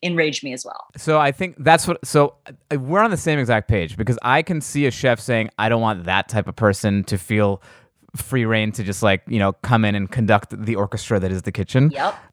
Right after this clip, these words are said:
Speaker 2: But I also get that it's like, "Give me some fucking mayo with my fries." Like
Speaker 1: It's shit like that. It's
Speaker 2: You know, it's
Speaker 1: shit.
Speaker 2: funny 'cause I used to, I interned at, so the Breslin is, was April Bloom-, Bloomfield's restaurant who,
Speaker 1: Okay.
Speaker 2: uh, ran the Spotted Pig.
Speaker 1: Oh,
Speaker 2: And
Speaker 1: yes, of course.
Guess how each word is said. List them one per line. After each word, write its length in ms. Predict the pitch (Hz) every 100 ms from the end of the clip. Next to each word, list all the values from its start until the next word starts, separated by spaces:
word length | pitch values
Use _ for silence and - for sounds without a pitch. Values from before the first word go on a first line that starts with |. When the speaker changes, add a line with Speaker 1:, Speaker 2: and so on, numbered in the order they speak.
| 127
Speaker 2:
But 240 | 117 139
I 140 | 135
also 360 | 143 156 - 151
get 340 | 120 131 123 -
that 120 | 110
it's 140 | -
like, 160 | 117 - - -
"Give 120 | 151
me 60 | 185
some 140 | 220
fucking 340 | 196 208 202 175
mayo 240 | 156 190
with 160 | 98 -
my 120 | 104
fries." 540 | - 127 123 - - -
Like 200 | 101 -
Speaker 1:
It's 140 | 320 -
shit 300 | - 320 190
like 280 | 180 147 -
that. 300 | 110 113 - _
It's 240 | - 240 -
Speaker 2:
You 80 | 160
know, 100 | 180
it's 100 | 185
Speaker 1:
shit. 40 |
Speaker 2:
funny 200 | 170 160
'cause 140 | 135
I 180 | 120 127
used 220 | 156 156 160
to, 180 | 135
I 160 | - 135
interned 480 | 139 131 131 123 110
at, 140 | 104 - - - 104
so 200 | 131 127
the 100 | 113
Breslin 380 | 139 143 139 127
is, 240 | 104 113 -
was 220 | 113 110
April 260 | 113 110 104
Bloom-, 340 | 87 110 110 -
Bloomfield's 500 | 107 113 107 107 92
restaurant 580 | 92 82 - 85 85 -
who, 60 | 104
Speaker 1:
Okay. 280 | 98 98 135 92
Speaker 2:
uh, 220 | 90 90
ran 280 | 98 113 101
the 60 |
Spotted 340 | 87 - 92 85
Pig. 340 | 101 69 - - - - 190
Speaker 1:
Oh, 140 | 190
Speaker 2:
And 80 | 180 110 107 104
Speaker 1:
yes, 240 | 104 98 -
of 80 | -
course. 480 | 156 143 127 -